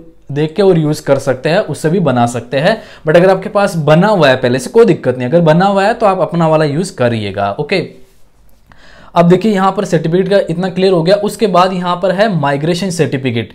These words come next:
जो कि आपको in original, ठीक है, ओरिजिनल जो है मार्क्स, वो आपका माइग्रेशन ओरिजिनल चाहिए, उसकी फोटोकॉपी नहीं लगेगी।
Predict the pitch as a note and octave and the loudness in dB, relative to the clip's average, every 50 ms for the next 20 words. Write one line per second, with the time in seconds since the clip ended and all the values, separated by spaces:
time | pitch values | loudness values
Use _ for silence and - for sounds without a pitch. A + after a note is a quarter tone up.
0 | - - - _ _ D3 E3+ F3+ F3 G3 G#3 G3+ F#3 D3+ D3 - - G3+ G3+ G3+ | -20 -20 -20 _ _ -2 -2 -2 0 -2 -4 -2 0 0 0 0 0 0 0 0
1 | F3+ F3+ F#3+ F3+ - C#3+ C#3 C#3 C3+ C3 C3+ C3 B2+ B2 - F3+ F3+ F#3 F#3 D#3 | 0 -4 -4 -2 -2 0 0 0 0 0 0 -2 -2 -2 -4 -2 -2 0 0 2
2 | D3+ D3+ D3+ D3+ D3 C#3 D#3 E3+ G3+ G#3 G3 E3+ F#3 E3+ F3 F#3+ F#3 E3 D3+ D3+ | 2 2 2 2 0 0 2 4 4 4 4 4 4 4 4 4 2 2 0 -2
3 | D3+ - - - - C#3+ C#3+ D#3 D3 C#3+ C#3+ - F3+ E3 D3+ D3 D3 D#3 E3 E3 | -4 -6 -12 -10 -6 -4 -2 2 2 0 2 2 -2 0 0 -2 0 -2 -2 -2
4 | - G3 E3 D3 D3 D3+ D3+ E3 F3 D#3+ C3+ A#2 B2 B2+ C3+ - - F3+ D#3 E3 | -2 -4 -2 -2 -2 0 0 2 0 0 0 0 -4 -4 -4 -4 -6 -4 -2 -2
5 | D3+ D#3 D#3+ D#3+ D3+ C#3+ C#3 B2+ A#2+ A2+ G#2+ G#2+ G#2+ G#2 G#2 | -2 0 0 0 0 0 -2 -2 -2 -2 -4 -4 -6 -8 -10